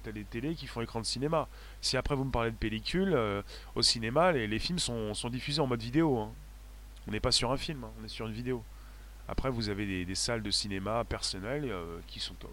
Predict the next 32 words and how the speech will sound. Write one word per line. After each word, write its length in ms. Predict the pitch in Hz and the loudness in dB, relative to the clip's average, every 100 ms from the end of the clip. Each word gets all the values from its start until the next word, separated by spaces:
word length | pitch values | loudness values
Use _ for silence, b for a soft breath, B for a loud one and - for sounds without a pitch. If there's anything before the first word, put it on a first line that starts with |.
| 87 | -8
valables, 340 | 95 123 131 | -4 -4 -6
hein. 60 | - - - - - B B B B B - | -8 -14 -16 -16 -16 B B B B B -8
Les 280 | 110 135 147 | -2 2 2
affranchis 460 | 151 160 151 - | 2 0 -2 -4
Casino, 500 | 151 139 120 139 143 | -2 -2 0 0 2
Raging 420 | 131 110 117 127 127 | 2 0 -2 -4 -2
Bull, 200 | 127 110 | 0 0
ouais. 80 | 92 - - - - - - - - - - - B B B B B B - | -4 -10 -16 -16 -16 -16 -16 -16 -16 -16 -16 -16 B B B B B B -12
Donc 120 | 107 | -10
je 60 | - | -6
pense 220 | 127 - | -2 -2
qu'on 520 | - 104 101 101 104 | -2 -2 -2 -2 -4
peut 140 | 131 120 | -2 -2
avoir, 380 | 113 113 123 107 | 0 0 0 0
euh, 680 | 92 90 87 85 82 80 82 | -2 -2 -4 -6 -6 -8 -10
ce 140 | - | -10
qu'il 160 | - - | -10 -10
faut 240 | - 117 | -8 -6
chez 220 | 117 - 107 | -4 -2 0
soi, 600 | - 110 110 127 120 92 92 92 | 0 0 -2 -2 -2 -4 -8 -8
et 40 | |
de 120 | 87 | -6
plus 260 | 110 120 110 | -6 -6 -6
en 80 | 104 | -6
plus, 440 | - 117 120 - | -8 -6 -4 -2
vous 60 | 92 | -4
avez 120 | 92 | -6
des 100 | 98 | -6
prix 280 | - 120 107 | -8 -6 -4
assez 200 | 92 101 | -4 -2
sympathiques, 760 | 104 95 107 - 123 - - | -4 -6 -10 -10 -14 -12 -12
euh, 160 | 92 | -10